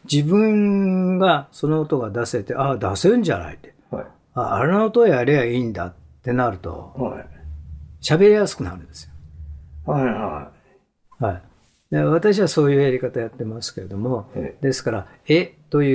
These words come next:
Speaker 1: うことで言うならば、あ、下く-、下顎が少し、えー、先行して、唇が少しこう返って、そうすると舌が細くなりますから、
Speaker 2: はい。
Speaker 1: え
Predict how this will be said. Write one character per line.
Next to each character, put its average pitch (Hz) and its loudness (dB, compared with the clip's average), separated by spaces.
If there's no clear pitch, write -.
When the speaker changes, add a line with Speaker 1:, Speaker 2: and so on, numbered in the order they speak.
Speaker 1:
う 120 -4
こ 120 -12
と 110 -8
で 104 -8
言 101 -6
う - -8
な 92 -10
ら 98 -14
ば、 123 -4
あ、 113 -4
下 - -2
く-、 - -12
下 135 -2
顎 131 0
が 143 -4
少 220 -6
し、 143 0
え 131 4
ー、 117 0
先 113 -4
行 101 -10
し - -12
て、 120 -4
唇 127 -4
が 110 -4
少 80 -4
し - -4
こ - -6
う - -14
返 107 -4
っ - -12
て、 - -10
そ 160 2
う 147 2
す 160 -2
る 143 -2
と 135 -2
舌 151 -2
が 135 0
細 143 -4
く 113 -10
な 92 -8
り 90 -8
ま 85 -14
す - -18
か 101 -18
ら、 101 -10
Speaker 2:
は 69 -8
い。 151 0
Speaker 1:
え 170 0